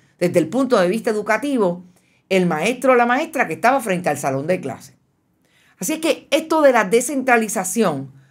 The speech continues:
realmente lo que viene a enfocar es que los gobiernos del Partido Nuevo Progresista y del Partido Popular volvieron a centralizar a partir de mil novecientos noventa y tres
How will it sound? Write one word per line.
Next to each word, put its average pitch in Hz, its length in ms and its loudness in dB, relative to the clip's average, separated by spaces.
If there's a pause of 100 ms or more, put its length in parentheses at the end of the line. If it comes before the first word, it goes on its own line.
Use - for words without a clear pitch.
(160)
realmente 220 560 2
lo 202 100 2
que 185 140 -2
viene 226 480 -2
a 208 100 0
enfocar 175 760 -2 (400)
es 226 160 4
que 277 200 6
los 214 160 2
gobiernos 196 560 2
del 196 140 0
Partido 180 380 0
Nuevo 226 200 2
Progresista 208 540 -4
y 202 60 2
del 180 160 -2
Partido 165 380 -4
Popular 180 600 -2 (580)
volvieron 226 800 4 (160)
a 240 140 4
centralizar 214 1120 0
a 175 80 0
partir 180 400 -2
de 220 100 2
mil 240 140 0
novecientos 233 580 0
noventa 185 480 0
y 147 100 -4
tres - 520 -4